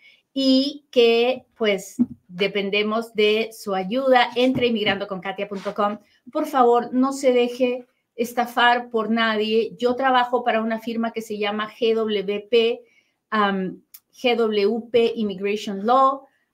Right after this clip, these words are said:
Si usted quiere hacer un, quiere mirarme o quiere verme o quiere hablar conmigo, am, pues tiene que buscarme en,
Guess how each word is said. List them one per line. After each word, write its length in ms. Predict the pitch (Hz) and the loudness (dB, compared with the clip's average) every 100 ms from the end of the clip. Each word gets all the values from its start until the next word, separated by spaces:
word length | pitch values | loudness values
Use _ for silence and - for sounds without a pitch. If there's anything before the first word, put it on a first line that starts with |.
| _ _ | _ _
Si 240 | - - 214 | -12 -6 -6
usted 540 | 220 - 240 240 240 - _ - | -2 2 4 2 -2 -12 _ -4
quiere 640 | 262 247 247 247 240 - | 4 6 6 2 0 -4
hacer 640 | 208 202 - 233 226 - - | -8 -8 -6 -4 -2 -4 -6
un, 300 | 226 220 - | -4 -4 -6
quiere 280 | - 220 214 | -2 0 0
mirarme 580 | 208 247 269 254 240 208 | 0 2 4 2 -2 -6
o 60 | |
quiere 280 | - 214 214 | -4 -2 0
verme 460 | 214 262 254 247 220 | 0 0 0 -2 -4
o 40 | |
quiere 220 | 226 208 | -4 -4
hablar 300 | 202 208 208 | -2 -2 -4
conmigo, 720 | 214 220 254 269 262 247 247 - _ _ _ | -6 -4 -2 -2 2 2 0 -6 _ _ _
am, 480 | 226 208 190 190 - _ - | -2 0 -2 -6 -14 _ -2
pues 340 | 220 202 - | -2 0 -6
tiene 320 | _ 254 254 254 | _ 0 2 0
que 100 | 226 | 0
buscarme 720 | 214 - 214 214 220 220 - | -2 -2 -2 0 -2 -4 -6
en, 460 | 208 202 208 214 | -6 -4 -4 -4